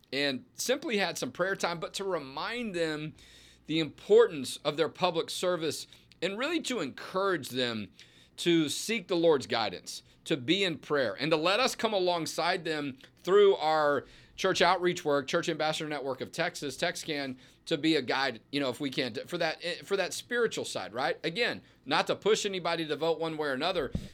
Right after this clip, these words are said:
The, the more that we can have godly candidates that are running, it doesn't matter what party that is. And I know, look, we all have strong feelings on the political parties, and most of the time, you know, there's a lot of good reason for that, and there's accuracy.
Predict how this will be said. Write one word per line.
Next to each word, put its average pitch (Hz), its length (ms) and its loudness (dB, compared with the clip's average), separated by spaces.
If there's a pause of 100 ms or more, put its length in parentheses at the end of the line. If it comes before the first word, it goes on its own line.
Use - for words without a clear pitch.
(140)
The, 160 260 6
the 175 100 4
more 196 340 4
that 226 240 4
we 202 140 -4
can 190 160 -6
have 127 340 -4
godly 160 440 0
candidates 143 640 -4
that 120 100 -2
are 110 80 -4
running, 101 360 -4 (680)
it 170 120 0
doesn't 220 200 4
matter 131 240 2
what 135 240 0
party 135 240 2
that 110 120 -2
is. 95 140 -6
And 143 100 -2
I 185 60 0
know, 202 160 6
look, 151 220 4
we 165 100 2
all 180 120 6
have 160 60 -4
strong 160 260 0
feelings 151 320 0
on 135 100 -2
the 117 60 -6
political 131 340 -4
parties, 143 440 -4 (360)
and 151 100 -2
most 175 220 4
of 170 100 2
the - 40 -10
time, 143 360 -2 (260)
you 151 80 -2
know, 165 80 2
there's 160 180 2
a 160 40 2
lot 165 180 2
of 160 60 0
good 143 140 2
reason 143 300 -2
for 127 120 -8
that, 120 220 -4
and 123 120 -4
there's 117 140 -4
accuracy. 131 640 -4